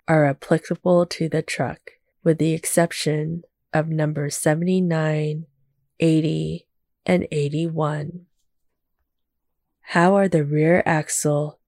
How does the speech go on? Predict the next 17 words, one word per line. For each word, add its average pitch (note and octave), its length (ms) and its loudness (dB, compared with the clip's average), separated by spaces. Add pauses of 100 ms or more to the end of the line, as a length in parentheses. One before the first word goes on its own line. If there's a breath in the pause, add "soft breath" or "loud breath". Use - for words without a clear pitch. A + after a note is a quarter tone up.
and D#3+ 160 2
differential D#3 1040 0 (260)
disassembled? D3 760 -2 (920)
Answer D#3+ 680 0 (200)
number D#3 360 0
one D3+ 280 -2
hundred D#3 560 -4 (360)
and E3+ 220 -2
thirteen. D#3 920 -4 (1400)
With F3 200 4
the D#3+ 120 2
universal G3+ 840 0
joint E3 460 0
disconnected, D3+ 1080 -2 (200)
remove D#3+ 500 4
the G3 120 4
bolt D3+ 500 0